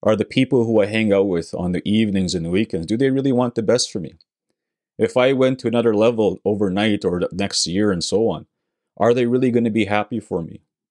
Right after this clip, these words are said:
These are questions you have to ask yourself. Because the further that you go, you have to be more aware of who's around you.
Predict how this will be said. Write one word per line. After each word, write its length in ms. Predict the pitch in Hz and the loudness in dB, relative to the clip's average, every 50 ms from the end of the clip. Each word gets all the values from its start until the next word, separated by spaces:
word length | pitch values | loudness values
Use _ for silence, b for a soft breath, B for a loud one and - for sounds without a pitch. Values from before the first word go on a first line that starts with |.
| _ - | _ -2
These 160 | 104 110 113 | 0 2 2
are 60 | 123 | 0
questions 440 | 117 - 151 151 - - 151 127 107 | 0 0 0 0 0 0 -2 0 2
you 80 | 107 95 | 2 2
have 160 | 98 92 - | 2 0 -2
to 80 | 92 | -4
ask 220 | 87 85 87 - - | -2 -2 -2 -4 -4
yourself. 400 | 87 85 - - - 69 - _ _ _ _ _ _ _ _ _ _ _ _ _ _ _ _ _ _ _ _ _ _ _ _ _ _ _ _ _ _ _ _ _ _ - | -8 -6 -4 -4 -6 -6 -8 _ _ _ _ _ _ _ _ _ _ _ _ _ _ _ _ _ _ _ _ _ _ _ _ _ _ _ _ _ _ _ _ _ _ -4
Because 300 | 117 113 - 135 117 104 | -2 0 2 2 2 4
the 120 | 113 107 | 2 0
further 400 | - - 147 151 170 180 175 156 | 0 2 2 2 4 4 2 2
that 180 | 131 135 123 - | 2 2 0 0
you 200 | 117 120 117 107 | 0 -2 0 2
go, 440 | 104 127 143 139 113 98 92 90 _ _ _ _ _ _ _ _ _ _ _ _ _ _ _ _ _ _ _ _ _ _ _ _ _ - | 2 2 4 4 2 0 -2 -6 _ _ _ _ _ _ _ _ _ _ _ _ _ _ _ _ _ _ _ _ _ _ _ _ _ -2
you 160 | 107 104 98 | -2 0 0
have 260 | 107 117 127 123 - - | 2 2 0 0 0 -2
to 100 | 131 113 | -4 0
be 180 | 107 123 120 | 0 0 0
more 540 | 113 113 113 117 120 117 110 104 95 92 - _ _ _ _ - _ _ - | 2 2 4 4 4 4 2 0 -2 -4 -8 _ _ _ _ -20 _ _ 0
aware 600 | 104 98 95 95 104 113 117 113 98 90 82 - | 0 2 2 2 2 4 4 4 2 0 -2 -4
of 180 | - 95 90 - | -4 -6 -6 -4
who's 240 | - 113 113 107 98 | -2 -2 -2 0 0
around 420 | 90 85 87 95 107 117 117 98 | -2 -2 0 0 0 0 -2 -2
you. 140 | 85 78 | -6 -12